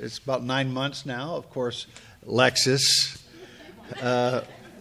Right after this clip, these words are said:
Larry, Edgar, Dawn. Uh, gosh, uh, man, the communion talk today,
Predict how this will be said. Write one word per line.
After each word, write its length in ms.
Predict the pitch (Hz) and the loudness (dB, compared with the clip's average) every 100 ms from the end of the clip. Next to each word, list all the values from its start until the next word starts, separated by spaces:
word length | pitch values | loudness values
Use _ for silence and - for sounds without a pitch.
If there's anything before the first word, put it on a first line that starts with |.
| - | -2
Larry, 720 | 131 147 151 147 151 156 160 160 - - - | 8 12 12 12 10 8 6 0 -14 -20 -14
Edgar, 680 | 127 143 143 127 147 143 139 - 117 127 | 4 6 6 6 6 6 2 -8 -8 6
Dawn. 640 | 135 139 135 139 143 135 - - - - - - | 8 10 8 6 4 -4 -10 -20 -20 -20 -20 -4
Uh, 360 | 110 110 110 107 | 2 4 4 0
gosh, 680 | - 135 127 117 - - | 4 6 6 4 0 -2
uh, 360 | 110 104 101 101 | -2 0 -2 -6
man, 300 | 131 151 156 | -4 0 0
the 80 | 113 | -2
communion 560 | - 120 143 170 139 110 | -4 -4 0 0 0 -2
talk 300 | 110 95 - | -6 -8 -8
today, 460 | 98 101 95 85 | -2 0 0 -2